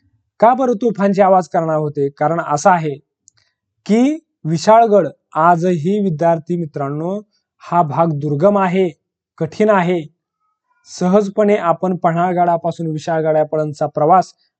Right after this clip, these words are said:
करू शकत नाही. काही पहाडी रस्ता आहे, डोंगरी रस्ता आहे, त्याचप्रमाणे वाटेमध्ये जंगल आहे, तर या जंगलातून जाणं देखील कठीण आहे. या भागामध्ये पाऊस देखील भरपूर असतो.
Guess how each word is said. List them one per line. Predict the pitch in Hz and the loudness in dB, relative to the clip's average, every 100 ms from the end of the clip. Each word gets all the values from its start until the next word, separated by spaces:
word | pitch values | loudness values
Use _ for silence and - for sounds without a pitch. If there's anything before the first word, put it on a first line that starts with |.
| _ - | _ -4
करू | 165 | 0
शकत | 196 202 190 165 | 0 0 -2 -2
नाही. | 170 156 135 - _ _ _ _ _ _ _ _ _ _ _ - | -4 -4 -6 -14 _ _ _ _ _ _ _ _ _ _ _ -2
काही | 165 202 | 0 0
पहाडी | - 143 190 208 | 0 0 4 6
रस्ता | 214 - 190 | 4 0 -2
आहे, | 170 156 131 _ | -2 -4 -8 _
डोंगरी | 156 175 180 202 | -2 0 4 4
रस्ता | 220 202 - 180 | 4 2 0 0
आहे, | 156 139 - _ _ _ _ _ _ _ _ _ _ _ | 0 -4 -8 _ _ _ _ _ _ _ _ _ _ _
त्याचप्रमाणे | 185 190 180 190 190 196 196 - _ _ _ _ _ - | 2 2 2 0 2 0 -4 -10 _ _ _ _ _ -2
वाटेमध्ये | 160 165 196 196 190 | 0 2 2 2 2
जंगल | 165 165 175 220 | 2 0 2 2
आहे, | 185 156 131 _ _ _ _ _ _ _ _ _ | 2 -4 -12 _ _ _ _ _ _ _ _ _
तर | 175 | 0
या | 180 190 | 4 2
जंगलातून | 175 165 165 165 190 | 2 0 0 0 -2
जाणं | 170 156 156 | -2 -2 -2
देखील | 156 - 151 | -4 -8 -10
कठीण | - 147 202 | -10 -4 -2
आहे. | 175 123 - _ _ _ _ _ _ _ _ _ _ _ _ _ 160 | -2 -4 -16 _ _ _ _ _ _ _ _ _ _ _ _ _ 0
या | 190 | 2
भागामध्ये | 190 175 185 190 196 | 2 0 0 2 0
पाऊस | - 175 208 185 | 2 2 4 2
देखील | 226 170 | 0 0
भरपूर | 190 180 143 175 | -2 -2 -2 0
असतो. | 160 - | 0 -2